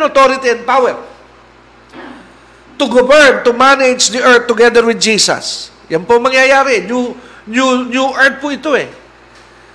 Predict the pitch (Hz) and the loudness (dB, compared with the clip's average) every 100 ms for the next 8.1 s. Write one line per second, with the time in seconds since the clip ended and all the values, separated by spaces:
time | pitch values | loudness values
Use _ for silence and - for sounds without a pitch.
0 | _ - 392 392 359 294 254 254 240 254 | _ -6 -4 0 2 2 2 0 0 0
1 | 247 247 233 240 254 262 233 226 220 220 | 2 0 0 0 2 2 0 -2 -4 -4
2 | 214 214 202 - - 202 226 226 220 202 | -2 -2 -4 -10 -14 -2 0 0 -2 0
3 | 208 202 208 196 117 - - - _ _ | 2 2 2 -2 -4 -10 -20 -20 _ _
4 | _ 208 208 226 226 220 220 214 214 202 | _ -2 0 -2 -2 -2 -2 0 0 2
5 | 226 226 214 214 208 208 196 220 233 220 | 2 2 2 0 0 -2 -2 0 2 0
6 | 214 190 226 214 214 202 180 202 233 214 | 0 -2 -2 0 0 -2 -4 -4 -4 0
7 | 226 220 220 220 220 196 202 214 185 185 | 0 0 -2 -2 -2 -2 -2 -2 0 0
8 | 170 | -2